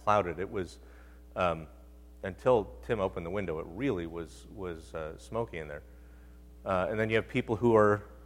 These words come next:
who are trying to, uh, recover from, uh, addiction to substance abuse, and they walk in and there's a whole counter full of bottles of, of booze. I mean, what, what are we doing? How could anybody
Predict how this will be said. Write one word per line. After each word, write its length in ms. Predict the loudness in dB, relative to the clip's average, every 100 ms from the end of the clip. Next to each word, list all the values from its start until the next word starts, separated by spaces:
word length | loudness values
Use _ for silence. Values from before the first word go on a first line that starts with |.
| -8
who 100 | 2
are 80 | 2
trying 380 | 4 4 4 2
to, 220 | 0 0 0 -14 -20 -20 -4
uh, 300 | 0 4 2
recover 440 | 0 -2 2 4 2
from, 340 | 0 -4 -4
uh, 240 | 0 0 2
addiction 420 | 2 0 0 -8
to 180 | -6 0
substance 520 | 4 4 2 -8 -8
abuse, 300 | -8 -8 -6
and 80 | -4
they 60 |
walk 300 | 2 2 2
in 80 | -4
and 140 | -6
there's 160 | -6 -6
a 40 |
whole 400 | -4 0 0 -2 -8
counter 460 | -4 -2 0 -2 -6 -6
full 240 | -2 0
of 280 | -2 -6 0
bottles 440 | 2 2 -2 -8
of, 160 | -10 -10 -14 -12
of 200 | -10 -4
booze. 400 | -4 -4 -6 -12
I 60 |
mean, 120 | -12 -12
what, 140 | -12 -16 -20 -20 -20 -20 -20 -20 -20 -20 -20 -20 -20 -20 -20 -20 -8
what 160 | 2 4
are 40 |
we 100 | 4
doing? 280 | 0 -2 -4 -8 -20 -20 -20 -20 -20 -20 -20 -20 -20 -20 -20 -20 -8 2
How 180 | 2
could 320 | 2 0 0 -4 -16 -20 -20 -10 0
anybody 720 | 2 2 -2 -2 -4 -10